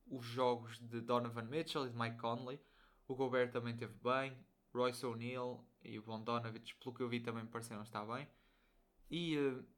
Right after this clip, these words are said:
e também tenho de, tenho, tenho de destacar novamente Dylan Brooks e Ja Morant. Continua a dar problemas a esta equipa dos,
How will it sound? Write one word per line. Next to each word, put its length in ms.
e 80
também 400
tenho 320
de, 520
tenho, 400
tenho 220
de 80
destacar 500
novamente 600
Dylan 360
Brooks 320
e 80
Ja 160
Morant. 460
Continua 460
a 40
dar 140
problemas 400
a 40
esta 140
equipa 320
dos, 380